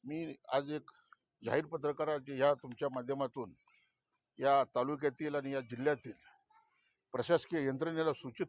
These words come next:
करतो की या मोहोळ तालुक्यातल्या कित्येक गावामध्ये भूमिपूजन झाली, परंतु त्या भूमिपूजनाची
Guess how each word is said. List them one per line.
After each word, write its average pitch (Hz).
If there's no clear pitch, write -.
करतो -
की -
या 180
मोहोळ 151
तालुक्यातल्या 180
कित्येक 156
गावामध्ये 151
भूमिपूजन 135
झाली, 98
परंतु 160
त्या 170
भूमिपूजनाची 151